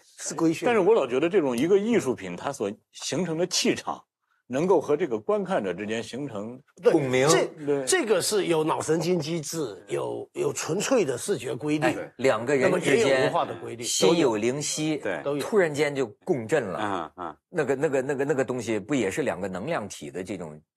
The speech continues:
Speaker 4: 呃，
Speaker 2: 量子力学。
Speaker 4: 对，
Speaker 3: 量
Speaker 4: 刚，刚才邱老师讲了嘛，它毕竟是有某些机制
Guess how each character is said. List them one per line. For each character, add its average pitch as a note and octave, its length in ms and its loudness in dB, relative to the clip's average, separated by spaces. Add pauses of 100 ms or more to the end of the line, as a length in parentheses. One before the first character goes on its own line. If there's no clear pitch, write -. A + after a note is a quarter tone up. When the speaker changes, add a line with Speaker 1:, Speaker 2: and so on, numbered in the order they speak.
(340)
Speaker 4:
呃， F#2+ 540 -4
Speaker 2:
量 G3+ 160 4
子 C3+ 80 -4
力 C#3+ 140 4
学。 C3+ 380 2
Speaker 4:
对， G2+ 140 2
Speaker 3:
量 A2 100 6
Speaker 4:
刚， B2+ 200 2
刚 C#3+ 180 6
才 C#3 240 6
邱 F3+ 160 4
老 C#3 180 4
师 A2+ 120 -4
讲 G2 220 0
了 E2+ 80 -6
嘛， F2 80 -6
它 A2+ 120 -2
毕 F3 240 0
竟 C3+ 180 0
是 F#2+ 320 -2 (360)
有 G#2+ 200 0
某 D#2+ 280 0
些 F#2 440 -4 (500)
机 C3+ 220 2
制 B2 180 -8